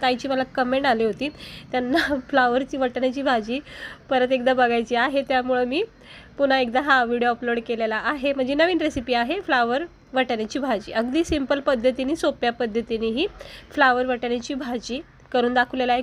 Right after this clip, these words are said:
खूप कमी वेळामध्ये टिफिनसाठी, पुरीसोबतसुद्धा हे खाऊ शकता किंवा डाळ भात वगैरे असेल तर सुकी भाजी म्हणूनसुद्धा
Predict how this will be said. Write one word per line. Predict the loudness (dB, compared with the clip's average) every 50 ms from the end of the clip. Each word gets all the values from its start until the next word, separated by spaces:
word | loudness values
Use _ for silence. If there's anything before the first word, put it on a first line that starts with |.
| -2
खूप | -4 -4 -4 -2
कमी | 0 0 2 2 2
वेळामध्ये | 2 2 2 2 2 0 0 -2 -2 -2
टिफिनसाठी, | -2 -4 -6 -4 -4 -4 -4 -2 -2 -2 -2 -2 -2 -6
पुरीसोबतसुद्धा | -4 -2 -2 0 0 0 0 0 0 0 0 0 -2 -2 0 0 0
हे | 0 0
खाऊ | 0 0 0 0
शकता | 0 -2 -4 -4 -4 -2 0 0 0 -2 -4 -12 -16 -16 -16 -18 -8 -2
किंवा | 2 4 4 6
डाळ | 6 6 6 4 4
भात | 2 -2 -2
वगैरे | -4 -4 -4 -2 -4 -4
असेल | -4 -4 -6 -6 -6
तर | -6
सुकी | -6 -6 -8 -10 -8 -4
भाजी | -2 0 0 0 0 -2
म्हणूनसुद्धा | -2 0 -2 -2 -2 -2 -2 0 0 0